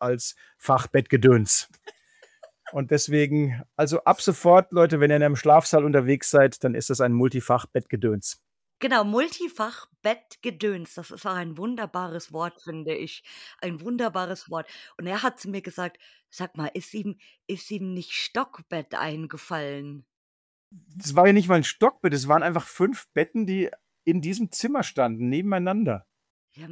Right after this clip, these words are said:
Speaker 2: Multif-, Multifachbettgedöns.
Speaker 1: Also bitte,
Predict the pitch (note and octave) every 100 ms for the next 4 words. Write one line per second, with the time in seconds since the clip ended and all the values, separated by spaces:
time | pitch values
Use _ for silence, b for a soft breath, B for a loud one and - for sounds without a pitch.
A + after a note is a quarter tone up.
0 | - C#3 D#3 E3 F3+ - G#3+ - _ _
1 | E3 F3 G#3 A#3+ B3+ - G#3 - - -
2 | - - - D3+ - - A#3+ - - B2
3 | A#2+ A2 F#3 C#4+ C#3 A2